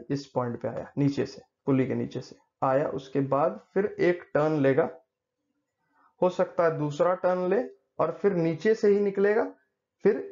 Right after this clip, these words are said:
एक पुली रहेगा और रिटर्न करके चला जाएगा। मतलब यहाँ पर आया, नीचे से गया, एक टर्न लिया,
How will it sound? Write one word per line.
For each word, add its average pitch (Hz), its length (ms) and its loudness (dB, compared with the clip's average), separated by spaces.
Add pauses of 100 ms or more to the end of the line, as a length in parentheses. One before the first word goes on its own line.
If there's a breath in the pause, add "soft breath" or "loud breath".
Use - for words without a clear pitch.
एक 202 300 2
पुली 208 200 2
रहेगा 190 280 4
और 220 180 0
रिटर्न 156 340 0
करके 131 220 -2
चला 123 260 -2
जाएगा। 120 240 -6
मतलब 180 420 0
यहाँ 143 340 0
पर 180 120 0
आया, 151 260 0
नीचे 151 360 -2
से 170 140 -4
गया, 165 260 2 (160)
एक 196 220 2 (220)
टर्न 175 340 0
लिया, 185 280 0